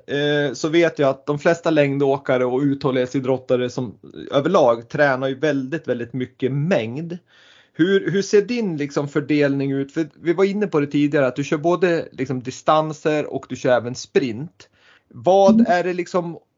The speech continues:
Speaker 1: nu när du kör båda, vad är det du liksom får ge vika till? Om, om man tar en sprintspecialist som bara kör sprint, vad kör den mer av än dig som måste ändå köra den andra träningen också?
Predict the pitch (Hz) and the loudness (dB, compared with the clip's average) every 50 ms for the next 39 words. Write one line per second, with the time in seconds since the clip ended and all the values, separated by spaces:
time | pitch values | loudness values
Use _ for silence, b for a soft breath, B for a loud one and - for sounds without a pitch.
0 | _ _ _ - - - 170 185 220 220 196 180 170 185 180 170 - - 160 143 | _ _ _ -20 -16 -10 -8 -4 -2 0 0 0 0 0 -4 -2 -2 -4 -4 0
1 | 135 185 175 160 170 180 180 220 175 147 135 104 95 127 156 170 175 170 165 170 | 2 2 2 2 0 0 0 0 2 2 0 0 -2 0 2 2 2 2 -2 -4
2 | 165 170 165 165 - - 165 160 151 - 175 160 143 139 139 _ 131 151 185 160 | -6 -6 -6 -6 -6 -6 -8 -6 -4 -6 -6 -6 -8 -12 -16 _ -2 0 0 0
3 | 151 190 190 185 190 - - 214 - - 156 147 156 156 160 - - 165 170 170 | 0 -4 -6 -6 -6 -6 -6 -4 -2 -2 -2 0 -2 -2 -4 -6 -4 -2 -2 -2
4 | 170 190 190 160 156 143 - - - _ - 175 170 160 147 147 - - - 151 | -2 -2 -2 -2 -4 -6 -10 -14 -4 _ 0 0 0 0 -2 -4 -6 -4 -2 -2
5 | 151 - 170 175 190 156 147 - - 147 151 131 - - 190 170 156 170 190 185 | 0 0 0 0 0 -2 -2 -2 -4 -4 -4 -4 -2 2 2 4 4 2 0 -2
6 | 151 - 135 123 - - - 135 123 104 101 104 - b b b b b b b | -2 -4 -6 -6 -4 -4 -4 -4 -4 -6 -8 -12 -14 b b b b b b b
7 | - 147 151 - - 185 165 170 190 202 180 156 143 147 156 175 185 190 180 151 | 0 0 0 2 2 0 2 2 2 0 0 0 -2 -2 0 0 0 2 2 2
8 | 139 127 113 107 120 117 117 113 117 120 _ _ _ _ _ _ _ _ - 117 | 0 0 0 2 2 0 0 -4 -8 -16 _ _ _ _ _ _ _ _ -8 -8
9 | 123 127 127 123 - 180 139 127 123 127 143 143 - 139 127 123 123 123 - - | -8 -8 -8 -2 0 0 2 2 -2 -4 -6 -6 -6 -6 -4 -4 -6 -6 -2 -4
10 | 123 120 117 123 123 120 - - 135 120 117 113 120 120 120 135 156 156 139 120 | -4 -2 -2 -4 -4 -6 -4 -2 0 0 0 0 -2 -2 0 0 -2 -2 -2 -6
11 | 117 - - 127 117 117 117 127 131 156 165 147 - - 107 92 101 | -6 -2 0 0 0 0 0 -4 -6 -6 -8 -8 -8 -10 -12 -12 -12